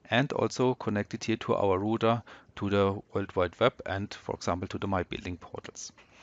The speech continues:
So then the other I P router sent only the twisted pair telegrams or,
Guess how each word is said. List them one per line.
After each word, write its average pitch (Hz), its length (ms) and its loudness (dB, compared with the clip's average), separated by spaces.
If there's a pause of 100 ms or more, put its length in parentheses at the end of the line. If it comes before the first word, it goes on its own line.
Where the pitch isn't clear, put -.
(760)
So 113 160 8
then 175 340 8 (120)
the 123 120 6
other 185 380 8 (160)
I 156 120 10
P - 120 2
router 175 300 8
sent 147 280 6
only 156 380 6 (140)
the 113 420 8 (140)
twisted 131 340 -2
pair 127 160 6
telegrams 170 560 4
or, 98 340 2